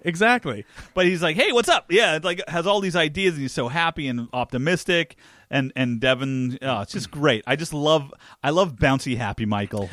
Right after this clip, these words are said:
Speaker 1: I know. It's so good. And so this is the first time that we see,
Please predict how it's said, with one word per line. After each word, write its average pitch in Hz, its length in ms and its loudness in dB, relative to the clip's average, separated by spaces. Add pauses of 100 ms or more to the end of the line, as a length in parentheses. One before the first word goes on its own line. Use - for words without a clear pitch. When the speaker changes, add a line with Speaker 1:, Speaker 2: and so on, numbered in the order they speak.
(120)
Speaker 1:
I 160 140 4
know. 135 400 2
It's 165 160 -2
so 202 220 4
good. 151 220 4
And 151 100 -6
so 196 120 4
this 190 320 0
is 233 180 0
the 214 100 -4
first 202 340 2
time 180 240 2
that 156 140 0
we 151 100 0
see, 151 800 -2